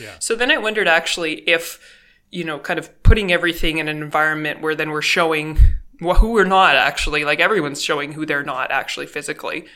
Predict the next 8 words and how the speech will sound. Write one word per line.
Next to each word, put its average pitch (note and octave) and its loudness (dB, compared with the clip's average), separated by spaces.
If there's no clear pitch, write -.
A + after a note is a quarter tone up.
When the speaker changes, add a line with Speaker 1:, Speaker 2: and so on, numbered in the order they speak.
Speaker 2:
You F#4+ 0
know, F3 2
maybe B3 0
that B3 4
could B3+ 0
lead A3 -6
to A3 -6
some G3 -4